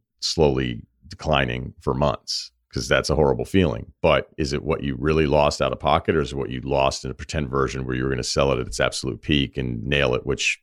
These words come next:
nobody does, unless you just get really lucky, uh, and make the right call at the right time? So, you know, did you, let's, if we're just saying raw numbers here, did you have ten, twenty grand invested in this and you made it into fifty, sixty, and now it's back to, like, ten?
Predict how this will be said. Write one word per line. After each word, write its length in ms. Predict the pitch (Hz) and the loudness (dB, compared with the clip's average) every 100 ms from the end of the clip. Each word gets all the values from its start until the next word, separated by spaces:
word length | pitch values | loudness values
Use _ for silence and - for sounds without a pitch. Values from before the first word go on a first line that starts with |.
| - | -4
nobody 260 | 69 60 | -4 -2
does, 380 | 62 67 - - _ _ - _ _ | 2 0 0 -12 _ _ -20 _ _
unless 160 | - 71 | -4 -2
you 60 | - | -2
just 180 | - | -2
get 120 | - - | -2 -2
really 180 | 60 | -2
lucky, 420 | 58 62 - - - _ | 2 0 0 -12 -16 _
uh, 280 | - - - | -2 -2 -2
and 80 | 65 | -2
make 140 | 64 | -2
the 80 | 67 | -2
right 180 | 60 - | -4 0
call 220 | - - | 0 -2
at 60 | - | -4
the 80 | 60 | 0
right 140 | 62 | 2
time? 240 | - 82 - _ - - - _ _ _ _ _ _ - - | 4 2 0 _ -20 -20 -20 _ _ _ _ _ _ -20 -4
So, 500 | - 104 92 78 - _ _ _ _ _ _ _ | 6 8 8 4 -4 _ _ _ _ _ _ _
you 80 | 110 | 2
know, 140 | 92 | 4
did 220 | 76 90 78 | 4 0 0
you, 260 | 85 78 87 | -2 0 2
let's, 220 | 90 - | 0 0
if 60 | |
we're 120 | 82 80 | -4 -4
just 200 | 76 - | -2 2
saying 180 | 82 73 | 2 4
raw 180 | 76 | 2
numbers 340 | 76 78 73 - | 4 2 0 -2
here, 140 | 67 | -2
did 180 | 64 69 | -2 -2
you 120 | 82 | 2
have 200 | 85 76 | 2 0
ten, 480 | - 95 85 85 78 | -2 0 2 2 -2
twenty 260 | - 92 80 | 2 2 4
grand 280 | 85 85 | 4 2
invested 400 | 80 80 82 - | 2 2 0 -2
in 80 | 80 | 0
this 340 | 80 80 - 73 | 0 0 -4 -6
and 140 | 71 | -4
you 80 | 71 | 2
made 180 | 76 76 | 4 4
it 120 | 71 | 2
into 140 | 71 | -2
fifty, 300 | - 78 - | -4 -6 -4
sixty, 640 | 71 78 - - 85 82 | -2 -2 -2 0 2 2
and 120 | 71 67 | 0 2
now 260 | 69 69 | 2 2
it's 120 | - | 0
back 300 | - 67 71 | 0 0 0
to, 100 | - | -2
like, 200 | 67 64 - | -2 -2 -4
ten? 480 | - 76 73 92 | -2 0 2 0